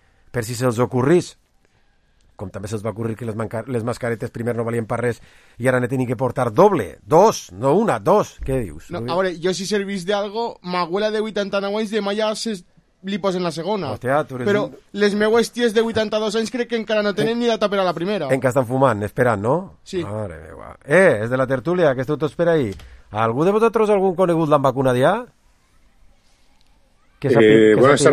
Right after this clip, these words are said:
Speaker 3: tardes, buenas,
Speaker 1: Buenas tardes, Mulet.
Speaker 3: buenas tardes, buenas tardes. Eh, yo tenía varios coneguts que se dedicaban a la docencia y que
Speaker 1: Y se han
Speaker 3: tenían que
Speaker 1: saltado el
Speaker 3: vacunar
Speaker 1: turno.
Speaker 3: la sema-,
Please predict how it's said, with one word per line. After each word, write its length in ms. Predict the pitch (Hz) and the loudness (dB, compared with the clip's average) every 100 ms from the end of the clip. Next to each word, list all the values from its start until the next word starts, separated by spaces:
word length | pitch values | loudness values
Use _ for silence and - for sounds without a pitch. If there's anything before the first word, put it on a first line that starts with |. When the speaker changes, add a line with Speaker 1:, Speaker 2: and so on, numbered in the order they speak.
| 151 | 6
Speaker 3:
tardes, 140 | 165 | 2
buenas, 100 | - | 0
Speaker 1:
Buenas 260 | 127 135 135 | 2 4 4
tardes, 220 | 143 120 | 2 2
Mulet. 200 | 117 139 | 2 4
Speaker 3:
buenas 180 | 135 - | 2 0
tardes, 440 | 131 104 87 - - | -4 -4 -8 -10 -6
buenas 180 | 117 107 | -4 -2
tardes. 340 | 107 90 - _ _ _ _ | -2 -4 -8 _ _ _ _
Eh, 640 | 123 120 113 113 113 113 113 | 2 4 4 6 4 4 4
yo 140 | 135 | 4
tenía 240 | 156 165 165 | 4 4 6
varios 260 | 165 156 | 4 2
coneguts 480 | 170 156 151 151 - | 0 0 0 -2 -6
que 80 | 127 | -6
se 120 | 120 | -2
dedicaban 420 | 123 120 131 143 | -2 0 -2 -2
a 80 | 143 | -4
la 120 | 143 | -6
docencia 640 | 143 139 147 143 170 170 185 - | -4 -4 -6 -6 -6 -6 -8 -20
y 80 | |
que 420 | 156 139 127 123 117 | -10 -6 -4 -4 -2
Speaker 1:
Y 40 | 117 | 2
se 100 | 135 | 2
han 60 | |
Speaker 3:
tenían 160 | 131 127 | 2 4
que 60 | |
Speaker 1:
saltado 80 | 143 | 4
el 20 | |
Speaker 3:
vacunar 240 | 131 156 131 | 4 2 4
Speaker 1:
turno. 80 | 139 | 2
Speaker 3:
la 80 | 131 | 2
sema-, 260 | 135 147 | 0 -2